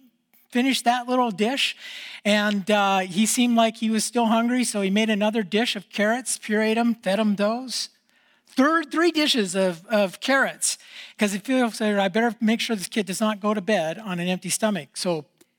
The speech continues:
he slept like a baby, uh, whatever that means.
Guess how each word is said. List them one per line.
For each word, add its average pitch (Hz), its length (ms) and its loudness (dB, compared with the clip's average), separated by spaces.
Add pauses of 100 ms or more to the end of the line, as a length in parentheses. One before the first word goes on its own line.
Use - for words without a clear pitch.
(640)
he 208 200 -2
slept 208 380 0
like 190 140 -2
a 190 80 0
baby, 135 560 -8 (600)
uh, 170 200 -4
whatever 185 320 0
that 170 200 0
means. 147 440 -14